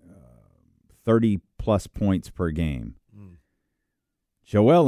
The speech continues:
Speaker 1: Embiid with a stunning thirty-six points per game.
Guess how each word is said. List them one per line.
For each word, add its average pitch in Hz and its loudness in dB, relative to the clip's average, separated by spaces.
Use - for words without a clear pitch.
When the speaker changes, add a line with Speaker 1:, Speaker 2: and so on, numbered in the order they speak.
Speaker 1:
Embiid 92 -2
with 80 -4
a 76 -6
stunning 101 -2
thirty-six 135 -2
points 98 -4
per 87 -4
game. 60 -10